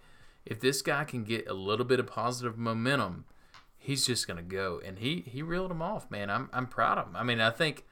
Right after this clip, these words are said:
I'm not gonna sit here and tell you this guy's, like, gonna be the next Baker Mayfield, like I said, but the guy's talented enough to where, I mean, I feel pretty, I mean, I feel very confident. The fact that we've already won two games with him,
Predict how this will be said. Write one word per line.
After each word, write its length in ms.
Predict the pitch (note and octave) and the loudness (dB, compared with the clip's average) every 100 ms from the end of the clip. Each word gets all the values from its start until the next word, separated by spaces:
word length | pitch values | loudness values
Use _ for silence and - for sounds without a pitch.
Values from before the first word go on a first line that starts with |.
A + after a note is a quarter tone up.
| - - - - | -20 -20 -20 -4
I'm 100 | E3+ | 4
not 120 | F#3 | 4
gonna 120 | E3 | 4
sit 200 | B2 D3 C#3 | 0 -2 0
here 140 | C#3 | 0
and 100 | A#2 | 0
tell 160 | - C3 | 2 4
you 140 | B2+ | 4
this 220 | A2+ G#2+ | 0 -4
guy's, 440 | - A2+ A2+ A2 G2+ | 0 4 4 2 0
like, 260 | G2+ G2 - | -4 -4 -2
gonna 140 | A2 | -2
be 120 | G#2 | -2
the 80 | G2+ | -2
next 200 | G#2+ - | -4 -2
Baker 300 | G#2 G#2+ - | -2 -2 -4
Mayfield, 640 | F2 G#2+ C3 F2 F2 F2+ - - | -4 -4 -4 -6 -6 -8 -12 -12
like 200 | G#2 G2 | -8 -6
I 40 | F#2 | -6
said, 420 | - G#2+ A#2+ F#2 | -6 -2 0 -2
but 220 | F2 - - - - - - _ _ - | -6 -8 -12 -20 -20 -20 -20 _ _ -18
the 100 | C3+ | -10
guy's 320 | G#2+ A#2+ F3+ - | -4 -2 -2 -4
talented 560 | - A#2 D#3 - F#2+ | 0 4 4 2 -4
enough 340 | F#2+ F#2+ F#2+ - | -2 0 0 -2
to 120 | A2 | -6
where, 400 | F#2+ F#2+ F2+ - - | -2 -2 -2 -6 -10
I 60 | |
mean, 160 | G2+ F#2 | -8 -6
I 60 | F#2+ | -6
feel 220 | - D3 | -2 -4
pretty, 300 | - B2+ A2 - | -2 -4 -4 -4
I 20 | |
mean, 160 | A#2 G2+ | -2 -2
I 20 | |
feel 200 | - D#3+ | 2 4
very 240 | C3+ C3+ C3 | 10 10 10
confident. 320 | B2+ B2 A2+ | 6 2 -2
The 60 | G#2 | 6
fact 240 | E3+ F#3 | 6 6
that 60 | C#3+ | 4
we've 220 | C#3+ C3+ | 2 6
already 240 | C3+ A#2 | 6 6
won 200 | A2 B2 | 4 4
two 180 | - C#3 | 4 2
games 480 | A#2 A#2 A#2 F2+ - | 4 2 2 -2 -6
with 160 | F#2+ | -6
him, 420 | - B2 A2 F#2 | 0 0 0 -2